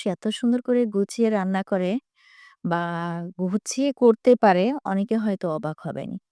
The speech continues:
জানি না সে কিভাবে, কিভাবে এগুলা আয়ত্ত করে ফেলেছে। অনেক সময় বলে যে, "আমি যেখানে যা খাই না কেন, এগুলা চিন্তা করি, কি দিতে পারে, কি মশলা হতে পারে।" ও থেকেই রান্নার হাত চলে আসছে ওর। মাঝে মধ্যে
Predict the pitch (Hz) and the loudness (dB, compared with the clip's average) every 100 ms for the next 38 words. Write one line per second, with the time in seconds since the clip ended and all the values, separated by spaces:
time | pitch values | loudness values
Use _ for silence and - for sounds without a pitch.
0 | _ _ - - - 190 185 180 220 269 | _ _ -20 -14 -4 0 0 2 2 2
1 | - 254 - 214 220 226 240 208 202 196 | 0 -4 -2 -2 0 -2 -4 -2 -2 0
2 | 233 - 180 185 190 196 - 170 160 160 | -2 -2 -4 -2 -2 -4 -6 -6 -4 -4
3 | 170 160 135 - - - - - 233 247 | -4 -4 -6 -8 -12 -12 -12 -6 -4 -4
4 | 254 254 202 170 170 208 - - - _ | -2 -2 0 -2 -2 -6 -10 -20 -20 _
5 | - 226 240 240 214 208 233 233 247 214 | -2 2 4 4 2 0 4 4 4 2
6 | 190 202 - 185 175 202 202 175 190 226 | -2 -2 -4 -2 0 -2 -2 -2 0 0
7 | 185 170 - 180 180 165 - 170 - - | 0 -4 -2 -2 -2 -2 -6 -8 -8 -2
8 | 220 190 202 - 180 175 170 175 180 185 | 0 2 0 0 -2 -2 -2 -4 -4 -4
9 | 185 175 175 160 170 180 170 165 - 160 | -2 -2 -4 -4 -4 -4 -4 -6 -6 -8
10 | 208 - _ _ - - - 170 - 185 | -10 -14 _ _ -20 -12 -4 -2 -2 -4
11 | - 311 320 202 165 160 - - - 175 | -2 0 2 2 0 -4 -8 -16 -8 -6
12 | 143 _ - 165 139 120 156 - 147 - | -6 _ -6 -4 -2 -4 -6 -8 -8 -8
13 | - _ _ - - _ _ - 175 151 | -12 _ _ -20 -20 _ _ 0 0 0
14 | 208 220 202 233 | 2 2 0 0